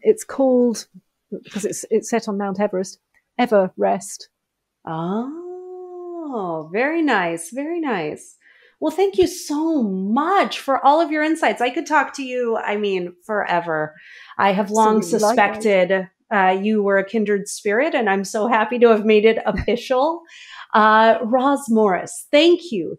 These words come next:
Speaker 2: Thank you, thank you for joining us. This, uh, this has been a wonderful conversation. So wide-ranging. <laughs>
Speaker 1: Yeah, absolutely. Yes, I could, I could talk to you forever as well. And, and as I said, you know, I've,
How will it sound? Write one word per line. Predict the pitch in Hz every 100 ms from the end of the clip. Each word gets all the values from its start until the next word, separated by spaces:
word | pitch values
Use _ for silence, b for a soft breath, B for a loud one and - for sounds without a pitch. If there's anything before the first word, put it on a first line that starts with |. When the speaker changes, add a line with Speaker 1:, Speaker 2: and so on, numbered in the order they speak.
| -
Speaker 2:
Thank | 285 330 330
you, | 311
thank | - 262 240
you | 247
for | 233 196
joining | 185 185 196 190
us. | - 170 165 -
This, | 185 196 196 - -
uh, | 196 196 190 190 185 196
this | 208 202
has | 226 202
been | 214
a |
wonderful | 202 202 196 -
conversation. | 175 175 160 160 165 156 - -
So | - 294 330 330
wide-ranging. | 220 233 294 285 302 339 370 339 269 285 311
<laughs> | 339 - 330 302 - - - _ _ _ _ _ _ _ _ _ _ _ _ - B B
Speaker 1:
Yeah, | - -
absolutely. | 247 247 - 233 220 202 202
Yes, | 226 214 - -
I | 233
could, | 226 247
I | 254
could | 254 233
talk | 247
to | 208
you | 233
forever | 214 214 202 202 208
as | 208
well. | 233 220 208
And, | 208 208 - -
and | 247 247 220 - - - - _ _ -
as | 240 233
I |
said, | 226 254 240 214
you | 220
know, | 214
I've, | 220 214